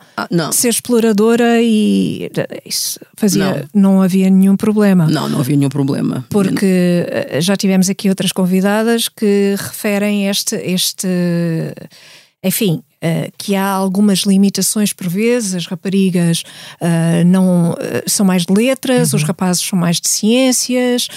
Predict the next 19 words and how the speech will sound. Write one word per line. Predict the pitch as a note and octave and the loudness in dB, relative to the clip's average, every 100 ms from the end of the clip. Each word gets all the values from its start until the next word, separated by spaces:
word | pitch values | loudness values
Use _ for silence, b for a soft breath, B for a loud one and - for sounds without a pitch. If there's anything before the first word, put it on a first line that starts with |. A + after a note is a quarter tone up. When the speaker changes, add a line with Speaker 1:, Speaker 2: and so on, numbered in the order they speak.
| B B B | B B B
Speaker 2:
esse | B3+ A#3+ | -2 -2
tipo | - - | -2 -6
de | - | -4
coisa. | B3+ G3 G#3+ | 0 0 2
Nunca | G#3+ A#3+ G#3+ | 2 2 0
te | |
confrontaste | - G#3+ A3+ G#3 A3 G#3+ - | 0 0 2 0 0 -2 -2
com | A3+ G3 | 0 0
isso? | - - - - | -2 -8 -8 -4
Speaker 1:
Nunca | D#3 D#3+ | -2 -2
me | |
confrontei, | C#3+ D3+ E3 D#3+ C#4+ | -4 -4 -2 -2 0
mas | B3+ D3+ - | 0 0 -4
é | E3 D3+ D3+ | -4 -4 -2
uma | D3+ D3 C#3 | 0 0 0
realidade. | C#3+ C#3 C3 B2+ C3 | -2 -2 -2 -4 -2
Speaker 2:
Aham. | G3+ G3 D3+ - | 0 0 -2 -6
Speaker 1:
Se | - E3+ | -4 -2
eu, | D#3 | -2